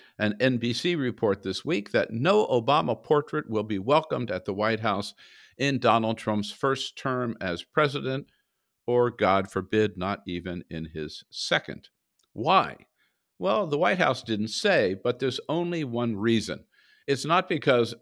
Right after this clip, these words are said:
Donald Trump is so busy. It's because he is an outright racist. For five years, he led the birther movement to deny the legitimacy of our first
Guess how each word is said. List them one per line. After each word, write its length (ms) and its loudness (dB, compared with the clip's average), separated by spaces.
Donald 340 0
Trump 280 -6
is 120 -4
so 380 -4
busy. 440 -2
It's 140 -8
because 580 -2
he 200 -4
is 360 -6
an 160 -6
outright 840 -4
racist. 760 -8
For 120 -2
five 520 2
years, 520 -2
he 140 -2
led 380 0
the 80 -6
birther 440 0
movement 460 -6
to 100 -4
deny 640 0
the 160 -4
legitimacy 1000 -4
of 280 -4
our 240 -4
first 400 -8